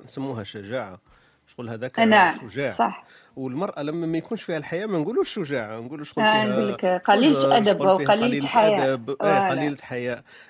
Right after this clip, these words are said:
Speaker 1: لكن الرجل لما ما يكونش فيه هذيك ال-، ال-، الحياء نقولوا إحنا شجاع، هذا اسمه ما، ما يحشمش، ما يخافش، مندفع، آه، شغل نقلبوها له، آه، نفس ال-، هي نفس الخصلة،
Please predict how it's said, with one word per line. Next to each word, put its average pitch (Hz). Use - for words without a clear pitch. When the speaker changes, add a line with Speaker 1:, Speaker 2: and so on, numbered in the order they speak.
Speaker 1:
لكن 143
الرجل 170
لما 160
ما 180
يكونش 202
فيه 165
هذيك 147
ال-، 135
ال-، 120
الحياء 165
نقولوا 151
إحنا 139
شجاع، 117
هذا 101
اسمه 98
ما، 113
ما 120
يحشمش، 120
ما 117
يخافش، 117
مندفع، 113
آه، 107
شغل 135
نقلبوها 139
له، 165
آه، 127
نفس 147
ال-، 123
هي 127
نفس 165
الخصلة، 151